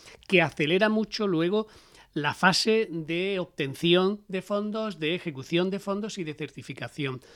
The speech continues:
de lo mismo. Esa es una fase poco visible, poco atractiva, de poco rentabilidad. Pero que, por ejemplo, aquí en la Comunidad Valenciana, que le dedicamos parte,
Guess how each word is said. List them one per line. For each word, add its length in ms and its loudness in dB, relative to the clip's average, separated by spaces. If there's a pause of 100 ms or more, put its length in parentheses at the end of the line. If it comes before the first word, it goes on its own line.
(360)
de 140 -2
lo 120 -2
mismo. 320 -8
Esa 200 2
es 220 -4 (280)
una 200 0
fase 320 0
poco 280 0
visible, 460 -4
poco 240 -4
atractiva, 560 -6
de 140 -4
poco 480 -4 (320)
rentabilidad. 920 -2 (380)
Pero 240 4
que, 300 2
por 120 -8
ejemplo, 400 -2
aquí 220 2
en 60 8
la 120 4
Comunidad 300 0
Valenciana, 560 -2
que 100 -6
le 140 -6
dedicamos 560 -4 (340)
parte, 640 2